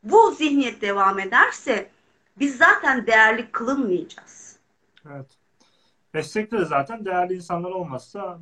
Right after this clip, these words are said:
Speaker 2: mesleğinde değerli olmasını bekleyemezsiniz yani. Böyle gerçekten
Speaker 1: Evet, bunlardan
Speaker 2: önemli
Speaker 1: biri de,
Speaker 2: aslında bu.
Speaker 1: bunlardan
Speaker 2: Yani
Speaker 1: biri de, e, pardon sözünü kesiyorum. Bunlardan biri de hemşirelik mesleğinde,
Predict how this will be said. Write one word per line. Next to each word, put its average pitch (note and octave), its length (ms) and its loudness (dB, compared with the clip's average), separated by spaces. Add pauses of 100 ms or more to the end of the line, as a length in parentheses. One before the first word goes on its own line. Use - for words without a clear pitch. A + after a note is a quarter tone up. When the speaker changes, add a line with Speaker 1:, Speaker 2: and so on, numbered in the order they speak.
Speaker 2:
mesleğinde D#3+ 680 -14
değerli D3+ 300 -8
olmasını D3+ 420 -14
bekleyemezsiniz D3 920 -16
yani. A#2 320 -20
Böyle A#2+ 220 -20
gerçekten C3+ 460 -16
Speaker 1:
Evet, A3 300 0
bunlardan B3+ 580 6
Speaker 2:
önemli A#3+ 40 -6
Speaker 1:
biri A#3+ 220 -2
de, C4 60 -8
Speaker 2:
aslında G3+ 380 -8
bu. G3 200 -4
Speaker 1:
bunlardan B3+ 560 4
Speaker 2:
Yani C#4 100 -4
Speaker 1:
biri C4 260 -4
de, B3 260 2 (420)
e, G3+ 340 -4 (840)
pardon G#3+ 320 4
sözünü A#3 380 -6
kesiyorum. B3 460 -4
Bunlardan C4 600 4
biri C#4 200 -6
de C#4+ 200 -2
hemşirelik D4+ 460 -8
mesleğinde, B3+ 760 -4